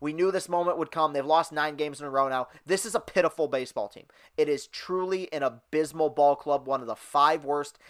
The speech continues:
in the entire sport. They are brutal. They're brutal offensively outside of a few guys who can, you know, occasionally hit home runs.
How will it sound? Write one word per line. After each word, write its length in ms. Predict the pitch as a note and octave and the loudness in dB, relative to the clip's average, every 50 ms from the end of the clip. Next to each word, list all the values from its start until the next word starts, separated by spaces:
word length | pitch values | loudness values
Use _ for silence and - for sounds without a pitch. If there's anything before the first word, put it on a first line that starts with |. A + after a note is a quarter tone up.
| - _ - | -18 _ -12
in 100 | D3 C#3+ | -10 -10
the 120 | C#3+ C3+ | -10 -12
entire 460 | B2+ A#2 - - - E3 D#3+ D#3+ D#3 | -12 -14 -14 -4 0 0 2 2 0
sport. 420 | C#3+ - - - D3 C#3+ C#3+ C3+ - _ _ - _ | -4 -8 -6 -2 0 0 0 -2 -4 _ _ -20 _
They 220 | - B2 D3 D3+ D#3 | -2 2 4 4 6
are 180 | D3+ C#3+ C#3 | 6 4 4
brutal. 500 | B2+ A#2+ - C3+ D3 D#3+ D3+ C3+ A#2 A2+ | 2 -2 -6 -6 -4 -4 -2 -4 -6 -6
They're 140 | G#2+ A#2 A#2 | -6 -8 -8
brutal 420 | A#2 A#2 C3+ C#3 C#3 C#3 C3+ B2+ A#2+ | -8 -6 -6 -4 -2 0 0 2 0
offensively 640 | A2+ - - - D3+ D#3 - - D#3+ F3+ E3+ D3+ | 0 0 -2 -4 -4 -4 -6 -6 -4 -2 0 0
outside 380 | G#2+ C3 B2+ - D3+ C3+ C3 B2+ | 0 0 0 0 0 0 0 0
of 80 | A#2 | -4
a 40 | A#2 | -8
few 220 | - - C#3 C#3+ | -10 -10 -10 -6
guys 280 | C3 C3+ B2+ B2+ B2 - | -2 -2 -2 -2 -2 -6
who 60 | - | -10
can, 220 | A2 B2 A#2+ A#2 A2+ | -14 -14 -14 -14 -14
you 140 | A#2+ B2+ | -14 -12
know, 180 | A#2+ A#2 A#2+ A#2 - | -12 -12 -12 -12 -14
occasionally 580 | - - - - C3 C3 C3+ - C#3 C3+ B2 A#2 | -14 -14 -10 -10 -8 -8 -8 -8 -10 -10 -10 -8
hit 180 | A2 B2+ - | -8 -10 -6
home 240 | - B2+ B2 A#2+ A#2+ | -4 -6 -6 -4 -2
runs. 320 | B2+ C3+ C#3+ D#3 E3+ - | -2 0 0 -2 -4 -10